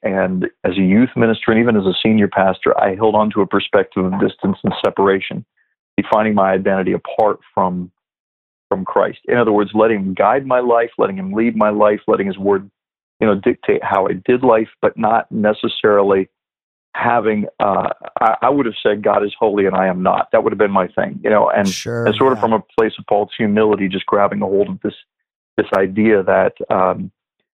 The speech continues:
Speaker 1: that I'm defined, uh, apart from Christ, rather that, than letting in Christ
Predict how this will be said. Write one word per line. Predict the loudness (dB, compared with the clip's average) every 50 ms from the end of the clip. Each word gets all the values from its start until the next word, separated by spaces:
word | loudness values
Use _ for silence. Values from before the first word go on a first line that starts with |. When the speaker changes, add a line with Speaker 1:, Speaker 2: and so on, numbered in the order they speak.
| _ -6
Speaker 1:
that | 0 2 2 2 2 2
I'm | 2 2 2 0 -4 -6
defined, | -8 -8 -6 -2 0 0 0 0 -2 -2 -2 -4 -6 -6 _ _ _ _ _ _ _ _ _ -4
uh, | -2 0 2 2 2 0 0 -2 -2 -2 -2
apart | -2 -4 -4 -2 0 2 2 2 0 -2 -6 -8 -4
from | -4 -4 -4 -6 -10
Christ, | -6 -2 0 0 0 -2 -6 -14 -8 -2
rather | 2 2 2 2 2 0
that, | 0 0 -2 -2 -4 -6 -4 -4 -2
than | -2 0 2 2
letting | 2 2 0 -2 -6 -6 _ -2
in | -2 0 0 0 0 0
Christ | 0 2 2 2 2 0 -4